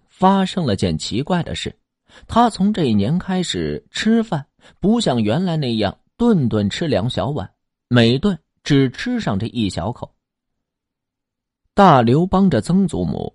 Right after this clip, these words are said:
盛饭盛多了，曾祖母总是劝着说道：“以后啊，就帮我盛着一口饭，别多。”又叫大刘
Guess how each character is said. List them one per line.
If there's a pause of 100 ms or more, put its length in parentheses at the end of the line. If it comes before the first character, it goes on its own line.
(140)
盛
饭
盛
多
了， (300)
曾
祖
母
总
是
劝
着
说
道 (1000)
：“以
后
啊， (140)
就
帮
我
盛
着 (120)
一
口
饭， (360)
别
多。” (1000)
又
叫
大
刘